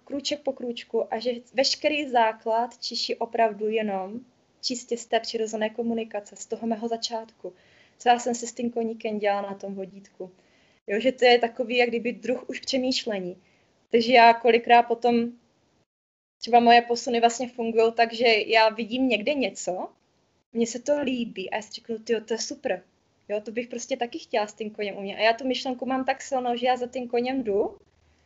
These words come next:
on to asi ze mě nějakým způsobem prostě vnímá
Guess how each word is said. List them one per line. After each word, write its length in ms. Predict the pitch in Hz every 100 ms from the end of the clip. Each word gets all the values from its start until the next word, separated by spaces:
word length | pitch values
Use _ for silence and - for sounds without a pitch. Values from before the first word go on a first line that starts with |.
| -
on 160 | 247
to 140 | 240 214
asi 260 | 254 294
ze 100 | 254
mě 160 | 262 254
nějakým 320 | 254 240 247
způsobem 420 | 247 254 - 247
prostě 320 | 247 233 - 285
vnímá 600 | 254 240 196 180 330